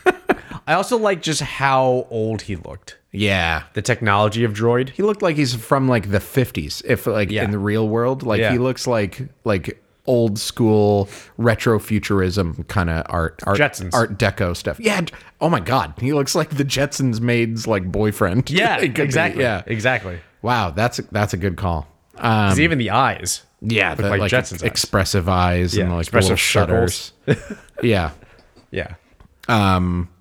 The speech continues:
Speaker 1: so yeah, the, the, there's a couple payoffs that are like, "Oh, okay, I guess." There was one Ahsoka thing that I forgot. Like, the Ahsoka had some payoff that kinda felt meh to me. Um, and then, like, it kinda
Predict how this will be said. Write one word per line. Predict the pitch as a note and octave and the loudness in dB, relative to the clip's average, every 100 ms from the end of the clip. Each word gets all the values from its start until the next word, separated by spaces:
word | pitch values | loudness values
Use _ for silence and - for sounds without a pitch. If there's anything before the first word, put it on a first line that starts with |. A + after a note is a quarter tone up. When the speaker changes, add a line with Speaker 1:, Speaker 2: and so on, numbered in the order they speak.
| _ - - | _ -20 -16
Speaker 1:
so | - D#3+ | -6 -2
yeah, | A#2+ F#2+ | 0 0
the, | B2+ B2 A#2+ A#2 A#2 A2+ A2 E2+ B1+ A1+ D#2+ | 0 0 0 0 0 0 0 -4 -10 -16 -10
the, | B2 B2 A2+ A#2+ | -4 -2 -2 0
there's | A#2 G#2+ | 0 0
a | |
couple | C3+ C3 C#3+ | 0 0 -2
payoffs | - A2 G#2+ G2+ - | 0 2 4 2 0
that | G#2+ G2 | 0 2
are | |
like, | G2 - - - | 2 -2 -8 -2
"Oh, | B2+ A#2 G#2 D#2 A1+ - - _ _ - | 2 4 4 2 -2 -8 -14 _ _ -4
okay, | C#3+ - F#2+ E2 D#2+ - | -2 0 0 2 0 -2
I | F2+ | -4
guess." | F2 D#2+ E2 - - - - - - _ | -2 -2 -4 -8 -12 -18 -20 -20 -20 _
There | D3+ D#3 | 0 2
was | C#3 | 2
one | C#3+ F#3 | 2 2
Ahsoka | D#3 - - A#2+ C#3 B2+ | 2 0 2 2 2 2
thing | C3 C3 B2+ B2+ - - | 2 2 2 0 -2 0
that | B2+ | 0
I | |
forgot. | A#2+ B2+ A#2+ B2 B2 - | 2 0 2 2 0 2
Like, | G#2+ G2 | 0 2
the | A#2 | 0
Ahsoka | G#2+ - A#2+ A#2 A#2+ | 0 0 0 2 2
had | A#2+ A2 | 2 2
some | A#2+ A2 | 0 0
payoff | A#2 A2 A2 | 2 2 0
that | G#2+ - | -2 -2
kinda | B2+ A2 | 0 -2
felt | - G#2+ - - | 0 -2 -2 -2
meh | A2 G2 - | 0 0 -2
to | - | 0
me. | A#2+ A2+ A2+ A2+ - - - _ - | 2 2 0 -4 -16 -20 -20 _ -2
Um, | A2 G#2 G2 F#2 F#2 - | 2 2 2 0 -4 -2
and | D#3 D#3+ | 0 2
then, | D#3 C#3 | 2 2
like, | C3+ C#3 C3 A#2 | 2 0 0 0
it | C3+ - | -4 -2
kinda | C3+ B2+ A#2+ A2 | 0 2 2 0